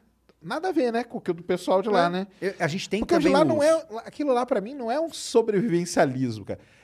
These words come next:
Speaker 1: É tipo assim, é um, é, é por isso que é prepper, né? É que são, é uma
Speaker 2: É um preparador,
Speaker 1: preparação
Speaker 2: é.
Speaker 1: para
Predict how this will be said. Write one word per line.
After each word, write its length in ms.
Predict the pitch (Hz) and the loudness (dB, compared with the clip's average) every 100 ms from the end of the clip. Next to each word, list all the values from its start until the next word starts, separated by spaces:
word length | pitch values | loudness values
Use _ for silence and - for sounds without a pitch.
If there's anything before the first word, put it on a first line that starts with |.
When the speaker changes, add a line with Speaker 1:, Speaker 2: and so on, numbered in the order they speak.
| - | -10
Speaker 1:
É 80 | 156 | -8
tipo 180 | 226 226 | -2 -2
assim, 280 | 214 196 180 | 0 -2 2
é 60 | |
um, 200 | 190 208 - | 0 -2 -2
é, 300 | - - - | 4 4 2
é 40 | 170 | -4
por 180 | - 208 | -2 -4
isso 100 | - | -2
que 60 | |
é 20 | |
prepper, 460 | - - 170 - 143 | -2 2 2 2 -2
né? 160 | 170 180 - | -2 -6 -12
É 100 | 131 | -6
que 140 | 165 | -4
são, 220 | 165 196 - | -2 -4 -2
é 80 | 170 | -2
uma 80 | 190 | -2
Speaker 2:
É 20 | |
um 20 | - - 240 160 | -2 0 2 2
preparador, 600 | - 240 254 226 175 165 | 0 2 4 4 4 2
Speaker 1:
preparação 320 | 117 98 123 | 2 4 4
Speaker 2:
é. 240 | 123 104 - _ _ _ | 2 -2 -10 _ _ _
Speaker 1:
para 400 | 160 226 262 | 2 4 2